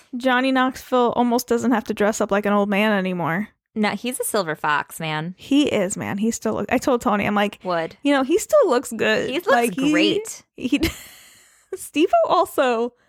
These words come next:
Speaker 1: like, somehow came out of this still looking decent.
Speaker 2: Yes. I'm like, I'm like, "Okay. All right,
Speaker 1: He
Speaker 2: jackass
Speaker 1: really turned his
Speaker 2: boys."
Speaker 1: life around, that Steve-O.
Speaker 2: He
Speaker 1: I love
Speaker 2: did.
Speaker 1: Steve-O.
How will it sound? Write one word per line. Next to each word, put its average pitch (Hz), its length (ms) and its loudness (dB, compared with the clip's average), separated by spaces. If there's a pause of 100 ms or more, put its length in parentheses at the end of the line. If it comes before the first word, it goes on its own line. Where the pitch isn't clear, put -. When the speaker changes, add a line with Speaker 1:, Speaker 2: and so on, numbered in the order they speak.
(140)
Speaker 1:
like, 269 200 0
somehow 240 760 0 (640)
came 277 280 0
out 254 200 4
of 247 80 4
this 240 180 4
still 240 240 0
looking 226 300 0
decent. 220 340 -2 (100)
Speaker 2:
Yes. 294 240 2 (320)
I'm 277 200 0
like, 403 340 -2 (180)
I'm 240 140 -2
like, 269 160 -4
"Okay. 453 380 0 (560)
All 311 120 -2
right, 427 280 -6 (100)
Speaker 1:
He - 80 -16
Speaker 2:
jackass 226 400 0
Speaker 1:
really 370 320 6
turned 277 220 6
his 254 100 2
Speaker 2:
boys." 240 40 4
Speaker 1:
life 226 220 2
around, 202 360 4
that 202 180 0
Steve-O. 208 680 0
Speaker 2:
He 247 140 -4
Speaker 1:
I - 60 0
love 247 340 4
Speaker 2:
did. 196 160 -2
Speaker 1:
Steve-O. 196 580 -2